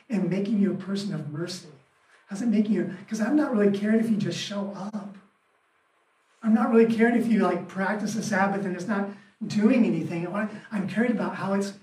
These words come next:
making you more like me in every way. Spring forward in the story, and you get to, um, the end of the story, Matthew twenty-eight.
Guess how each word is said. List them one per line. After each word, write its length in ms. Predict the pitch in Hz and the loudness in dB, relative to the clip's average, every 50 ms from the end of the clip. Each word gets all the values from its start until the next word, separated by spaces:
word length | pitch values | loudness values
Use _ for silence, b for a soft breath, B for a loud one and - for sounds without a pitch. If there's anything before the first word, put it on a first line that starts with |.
| - | -8
making 380 | - 196 180 175 175 214 175 165 | -4 -2 -2 -2 -2 -2 -4 -2
you 160 | 170 175 165 | -2 -2 -2
more 400 | 165 160 165 160 160 160 156 156 B B B B B B B | -4 -6 -6 -6 -8 -10 -10 -12 B B B B B B B
like 360 | - 165 160 156 151 139 - 156 | -14 -10 -10 -10 -10 -10 -10 -10
me 320 | 151 151 156 156 135 131 120 - - 165 | -8 -6 -6 -6 -8 -8 -10 -12 -14 -14
in 80 | 160 | -14
every 220 | 156 - - 123 113 | -12 -12 -12 -10 -10
way. 200 | - - - 69 67 67 - - _ _ _ _ _ _ _ _ _ _ _ _ _ _ _ _ _ _ _ _ _ _ _ _ _ _ _ _ b b b b b | -10 -10 -10 -12 -16 -18 -20 -20 _ _ _ _ _ _ _ _ _ _ _ _ _ _ _ _ _ _ _ _ _ _ _ _ _ _ _ _ b b b b b
Spring 420 | b - - - 226 208 202 202 - | b -10 -2 2 4 4 4 4 2
forward 260 | 226 202 196 190 185 | 2 2 2 2 2
in 60 | 175 | 0
the 60 | 165 | -2
story, 360 | - - - 190 170 170 170 | -2 -4 -2 0 0 2 0
and 100 | 170 165 | 0 -2
you 60 | 160 151 | -4 -4
get 180 | 151 165 170 - 170 165 | -2 -2 -2 -2 -6 -8
to, 360 | - 180 170 160 151 147 143 139 b b b b b b - | -8 -6 -6 -4 -4 -6 -6 -10 b b b b b b -10
um, 480 | 190 156 151 139 135 127 - - - - _ _ _ - | -8 -6 -4 -4 -6 -6 -8 -12 -18 -20 _ _ _ -10
the 180 | 220 160 160 | -6 -4 -4
end 160 | 160 170 185 180 | -4 -2 -4 -4
of 60 | 156 | -4
the 60 | 143 | -6
story, 460 | 139 - 165 156 147 147 151 165 170 | -6 -6 -6 -6 -4 -4 -4 -4 -6
Matthew 680 | 190 202 190 170 180 180 165 160 - 190 170 165 165 - B B B B B | -6 -8 -8 -8 -6 -8 -8 -8 -6 -6 -6 -6 -8 -10 B B B B B
twenty-eight. 600 | - - 185 170 165 156 165 170 160 147 - - | -8 -4 -4 -2 -2 0 0 0 -2 -2 -6 -10